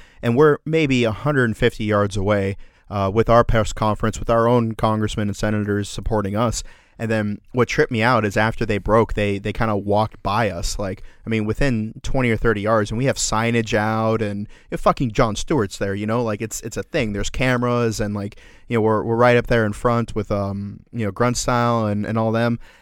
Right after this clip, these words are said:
And, uh, Tim Jensen, uh, one of the, uh, the co-owners of Grunt Style, he, um, he recently, uh, lost, uh, one, one of the guys he deployed with to this shit. And so it's a very,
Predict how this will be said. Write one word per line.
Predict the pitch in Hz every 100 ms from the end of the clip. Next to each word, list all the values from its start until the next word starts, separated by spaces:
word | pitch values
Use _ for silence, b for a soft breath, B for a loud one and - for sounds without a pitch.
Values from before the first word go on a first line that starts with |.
| b -
And, | 107 107
uh, | 104 104
Tim | - 160
Jensen, | 127 113 123 - 98 98
uh, | 101 101 101 98 -
one | 104 101 110 110
of |
the, | 107 104
uh, | 101 101
the | 98
co-owners | - 117 113 104 98
of | 98
Grunt | 110
Style, | - 101 101 104 b b b
he, | - 151 147
um, | 107 98 101
he | 135
recently, | 135 113 127 - 110 107 104 101 - - _ _ _ -
uh, | 117 110 101
lost, | 110 117 120 - -
uh, | 107 101 101 104
one, | 104 104 113
one | 117
of |
the | 117
guys | 107 113 117
he | 110
deployed | 98 - 117 180 117
with | 98 -
to | - 104
this | 98
shit. | - 101 - b b
And | - 113
so | 120 110
it's | 123
a | 117
very, | 131 170 131